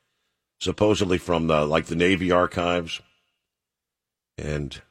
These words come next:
yeah, why it took so long, the Navy re-released them and said, "Yes, they are official, yeah, Navy videos. They do exist. And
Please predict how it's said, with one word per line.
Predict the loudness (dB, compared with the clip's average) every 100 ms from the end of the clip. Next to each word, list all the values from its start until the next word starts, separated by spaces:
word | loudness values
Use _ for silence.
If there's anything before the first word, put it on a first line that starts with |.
| _ _ _ _ _ -16
yeah, | -14 -4
why | 4 6 6
it | 4
took | 2 2
so | 2 4
long, | 4 4 4
the |
Navy | 4 4 4 0 -2 -10 _ _ _ _ _ _ _ _ _ _ -6
re-released | 2 4 4 2 2 2 2 4 2 2 0
them | 2 2 0
and | -2
said, | 0 2
"Yes, | 4 4 2
they | 2
are | 4
official, | 2 2 0 0 -2 -4 -10 _ _ _ _ _ _
yeah, | -4 -2 0
Navy | 4 4 4 4
videos. | 4 4 4 4 2 4
They | 4 4
do | 4 2
exist. | 2 0 0 0 -2 -8 -12
And | -14 -18